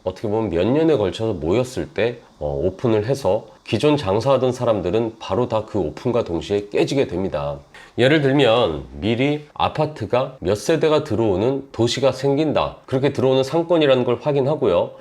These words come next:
적당한 거리에 어떻게 보면 중심으로 오면 비싸니까 적당히 좀 찾아올 수 있는 그런 거리에다가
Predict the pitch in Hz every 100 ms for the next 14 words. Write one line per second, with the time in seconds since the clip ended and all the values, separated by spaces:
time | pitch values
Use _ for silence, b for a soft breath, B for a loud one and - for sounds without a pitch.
0 | - - 110 - 175 175 165 104 82 92
1 | 85 - - - - 104 101 92 - 104
2 | 101 120 113 98 95 87 - 95 73 87
3 | 78 - 85 - 110 107 127 123 113 107
4 | 151 160 139 101 117 92 98 - 101 127
5 | 90 82 73 71 69 101 104